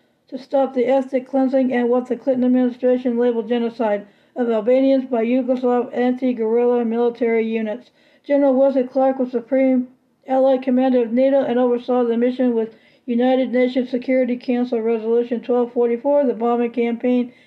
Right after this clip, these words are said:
ended on June tenth, nineteen ninety-nine. The resolution placed Kosovo under U N administration and authorized the peacekeeping force to be deployed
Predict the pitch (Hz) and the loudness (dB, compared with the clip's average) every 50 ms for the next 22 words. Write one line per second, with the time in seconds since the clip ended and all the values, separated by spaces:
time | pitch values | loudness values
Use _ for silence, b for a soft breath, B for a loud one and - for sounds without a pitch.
0 | B B 285 285 294 294 285 254 269 269 254 247 - 269 269 277 262 254 - 269 | B B 0 0 0 0 0 -2 0 0 0 0 0 2 2 2 2 0 0 0
1 | 262 254 254 - 262 254 254 247 269 240 247 247 247 240 233 247 262 269 277 269 | 0 0 -2 -2 -2 -2 -2 -2 -2 -2 0 0 0 0 2 2 2 2 2 2
2 | 247 226 226 247 247 240 226 226 240 247 247 247 254 226 - 247 240 233 233 - | 0 0 0 0 0 0 0 0 0 0 0 -2 -6 -4 -2 -2 -2 -2 -2 -4
3 | 302 311 302 294 269 269 262 269 - 247 240 240 233 233 240 254 262 254 247 247 | -4 -4 -2 -2 0 0 0 0 0 -2 0 0 0 0 0 0 0 2 0 0
4 | 240 247 B B B B B B 269 254 240 247 240 233 226 - 262 277 262 269 | -2 -4 B B B B B B -6 -2 0 0 0 -2 0 0 0 0 2 0
5 | 277 240 226 214 226 240 233 233 240 240 240 233 233 233 220 226 208 - 277 311 | -2 -2 -2 -2 -4 -4 -4 -4 -2 -2 0 0 0 -2 -4 -8 -10 -8 -8 -8
6 | 294 302 - 285 277 254 269 254 254 240 247 247 247 247 233 214 226 214 202 208 | -8 -6 -6 -4 -4 -2 -2 -2 0 0 0 0 -2 -4 -6 -8 -8 -8 -8 -10
7 | 202 - 233 240 240 233 233 | -8 -4 -2 0 0 -2 -4